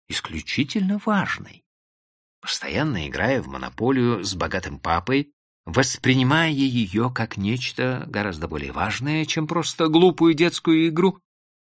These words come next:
я постепенно менял свой образ мышления.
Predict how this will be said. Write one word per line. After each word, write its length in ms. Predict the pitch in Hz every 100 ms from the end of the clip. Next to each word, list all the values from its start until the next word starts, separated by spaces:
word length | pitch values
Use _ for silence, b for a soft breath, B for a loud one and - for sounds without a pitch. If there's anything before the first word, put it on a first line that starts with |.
| _ _ _
я 180 | - -
постепенно 560 | - - - - 165 165
менял 320 | 160 160 175
свой 280 | - 170 160
образ 320 | 160 170 -
мышления. 640 | 175 - - 78 65 64